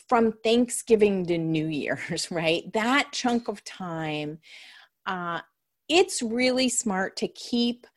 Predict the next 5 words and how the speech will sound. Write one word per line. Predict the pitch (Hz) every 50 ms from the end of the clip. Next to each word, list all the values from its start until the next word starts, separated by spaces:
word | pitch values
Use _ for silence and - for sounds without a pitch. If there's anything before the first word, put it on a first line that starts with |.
| _ _ _ _ _ 202
your | 185 196 190 190 185 180 180 175 - -
lesson | - 180 190 208 208 233 240 - 240 220
plans | 202 - - 180 170 165 160 160 151 -
super | - - - - - 214 202 202 190 185 - - 180 170 165 170 170 _
simple. | - - - - 156 147 - - - 57 - - -